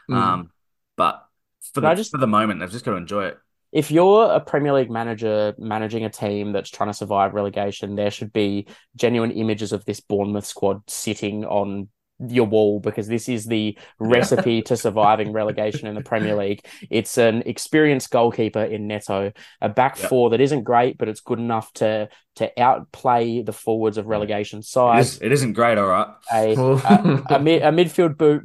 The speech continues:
Speaker 1: <laughs> it's
Speaker 3: built of,
Speaker 1: kind.
Speaker 3: of two guys in Lewis Cook and Ryan Christie that sit in front of the back four and kick the piss out of anyone that comes near them.
Speaker 1: Yeah.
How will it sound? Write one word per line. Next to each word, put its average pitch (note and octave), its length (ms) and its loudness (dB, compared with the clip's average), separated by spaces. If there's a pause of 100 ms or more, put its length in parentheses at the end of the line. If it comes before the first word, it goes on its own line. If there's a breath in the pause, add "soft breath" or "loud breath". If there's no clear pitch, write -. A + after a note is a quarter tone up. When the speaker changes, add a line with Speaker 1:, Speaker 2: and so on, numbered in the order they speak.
Speaker 1:
<laughs> - 80 -14
it's C#3+ 80 4
Speaker 3:
built C#3+ 160 2
of, B2 160 2
Speaker 1:
kind. C3 140 -4
Speaker 3:
of C3+ 260 -2
two E3+ 220 -2
guys C#3+ 320 0
in B2+ 160 -6
Lewis C3 340 -4
Cook C#3+ 200 -6
and A#2 100 -8
Ryan A#2 180 -4
Christie A#2 320 -10
that A2 140 -8
sit C#3 160 2
in B2 80 -2
front B2 160 0
of - 20 -2
the G#2 80 -2
back A2+ 220 0
four A2+ 240 -2
and G#2 80 -12
kick - 160 -12
the - 80 -12
piss - 300 -4
out A2 120 2
of A2 80 0
anyone A2 280 -2
that - 100 -12
comes G#2+ 260 -8
near A2+ 160 2
them. B2+ 180 6
Speaker 1:
Yeah. G#2 320 -4